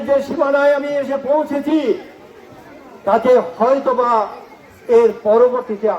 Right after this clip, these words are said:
আর কোন নির্বাচন আমার পক্ষে সম্ভব নাও হতে পারে। আমার আব্বা আলহাজ মনসুর আহমদ সাহেব মাত্র আটান্ন বছর বয়সে তিনি ইন্তেকাল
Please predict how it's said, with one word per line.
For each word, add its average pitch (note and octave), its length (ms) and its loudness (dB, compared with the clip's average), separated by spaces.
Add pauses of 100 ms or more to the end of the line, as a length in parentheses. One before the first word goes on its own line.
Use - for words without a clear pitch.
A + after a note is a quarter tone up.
(140)
আর G#3 100 0 (100)
কোন G#3 140 -8 (140)
নির্বাচন F#3+ 500 -2 (140)
আমার F#3+ 260 2
পক্ষে F3+ 240 -4 (140)
সম্ভব G3+ 280 0 (140)
নাও F#3+ 220 2 (120)
হতে D#3+ 280 0
পারে। C#3 220 -4 (1120)
আমার A3 260 4
আব্বা G#3+ 240 0
আলহাজ A3 280 2 (100)
মনসুর A#3 380 0
আহমদ A#3 320 -2
সাহেব A#3 260 0 (840)
মাত্র B3 340 0 (320)
আটান্ন C#4 340 -2 (140)
বছর B3+ 320 0
বয়সে G#3 340 2 (640)
তিনি A3 160 4 (100)
ইন্তেকাল G3+ 320 -2